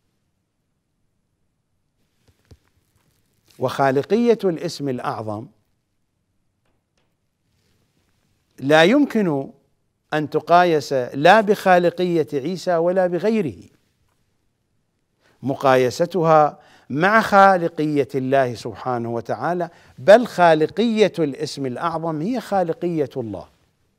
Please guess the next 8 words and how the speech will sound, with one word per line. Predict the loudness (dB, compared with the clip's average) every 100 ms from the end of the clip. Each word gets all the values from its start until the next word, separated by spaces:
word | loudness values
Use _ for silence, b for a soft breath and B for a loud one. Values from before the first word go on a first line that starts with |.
| _ _ _ _ _ _ _ _ _ _ _
الله | -4 4 4 4
سبحانه | -4 -10 -4 -2 0 -2
وتعالى | -2 -2 -2 2 2 2 0 -4 b b
خلق | -18 2 6 8 6 4 0 0 -6 _ _ _ _ _ _ _ _ 4
الاسم | 4 4 0 0 0 -6 -4 -2
الأعظم | -2 -4 -2 4 4 4 6 6 8 4 2 -4 _ _ _ _ _ _ _
فجعله | 0 4 6 6 6 2 2
خالقا، | 6 6 4 -4 -16